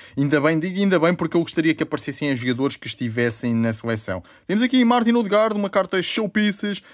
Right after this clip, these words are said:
eh, portanto, claro que não conta para nada. Depois temos aqui A D M, jogador alemão, também não conta.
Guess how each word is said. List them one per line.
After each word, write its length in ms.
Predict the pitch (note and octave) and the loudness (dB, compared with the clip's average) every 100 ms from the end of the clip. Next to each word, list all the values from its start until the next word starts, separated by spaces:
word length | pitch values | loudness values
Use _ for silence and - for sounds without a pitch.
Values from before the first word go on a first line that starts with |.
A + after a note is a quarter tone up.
| - - | -14 -2
eh, 120 | A2+ | -2
portanto, 260 | - A2 G#2 | -2 -6 -2
claro 160 | A2 | -4
que 100 | - | -2
não 60 | A#2 | -4
conta 260 | A#2+ B2 | -4 -6
para 160 | B2+ D#3+ | -4 -2
nada. 360 | D#3+ E3+ E3 D#3+ | 2 2 2 0
Depois 200 | D#3 D3 | -4 -4
temos 220 | D3+ C#3+ | -4 -4
aqui 240 | D3 B2+ | -2 -2
A 100 | - | -2
D 100 | C4 | 0
M, 340 | G3+ G3 F#3+ E3 | 2 2 2 -2
jogador 440 | A#2 C3+ C#3 C3 - | -2 0 2 0 0
alemão, 420 | F3+ C3+ C3 C3 | -2 2 2 0
também 240 | B2 F#2+ G2 | -2 -6 -6
não 100 | G2+ | -4
conta. 480 | A2+ A#2 A2+ B2+ | -4 -4 -2 -4